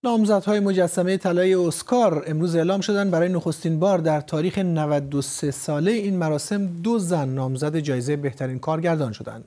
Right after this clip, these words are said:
اسکار امسال به خاطر کرونا نزدیک به سه ماه دیرتر از پارسال برگزار خواهد شد. بهمن کلباسی همکارم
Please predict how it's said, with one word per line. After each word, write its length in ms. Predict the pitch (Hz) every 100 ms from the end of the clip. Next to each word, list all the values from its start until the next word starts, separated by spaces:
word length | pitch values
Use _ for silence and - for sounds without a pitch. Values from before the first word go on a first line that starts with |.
| -
اسکار 300 | 139 - 220
امسال 340 | 220 208 233 - - - _ _
به 80 | 190
خاطر 420 | 185 170 - 190
کرونا 420 | 185 175 151 165 180
نزدیک 420 | 165 143 156 160
به 100 | -
سه 260 | 147 - 180
ماه 240 | 175 165
دیرتر 480 | 139 139 131 120 165
از 180 | 147 135
پارسال 540 | - 123 - 139 123
برگزار 480 | 131 120 120 120 120
خواهد 260 | 101 - -
شد. 160 | - 117 _ _ - - _ _ _ -
بهمن 260 | 180 185 202
کلباسی 360 | 196 170 160
همکارم 680 | 190 165 185 185 190 190 190